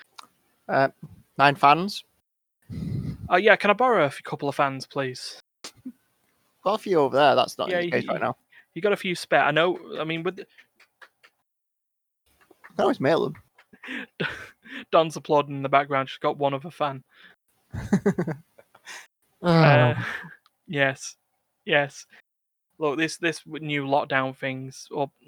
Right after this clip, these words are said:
Speaker 2: not lockdown, but change to rules is just
Speaker 1: Hmm.
Speaker 2: sort of annoying. I mean, you, what you'll have to do is you'll have to turn up, drop the, the box with the fans there, knock on the door and run. I mean, the,
Speaker 1: I'll
Speaker 2: the, the
Speaker 1: mail
Speaker 2: running
Speaker 1: them.
Speaker 2: is optional, but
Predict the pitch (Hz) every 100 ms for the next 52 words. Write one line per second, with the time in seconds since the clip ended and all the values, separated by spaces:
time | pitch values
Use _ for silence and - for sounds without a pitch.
0 | 156 180 180 151 160 147 147 139 135 135
1 | 139 - 147 143 - 139 135 135 131 131
2 | - _ _ _ _ _ _ _ _ _
3 | - 127 123 117 117 - - 135 135 131
4 | 131 135 147 147 143 160 160 156 147 147
5 | 139 135 139 135 143 - 139 135 147 139
6 | 139 - 156 139 135 - 143 147 - -
7 | 143 - 135 135 139 135 139 - 139 139
8 | 139 143 143 135 139 147 160 _ _ _
9 | _ _ _ _ _ _ _ 185 160 127
10 | - 170 180 131 131 131 143 151 151 -
11 | - 143 127 _ _ _ - 143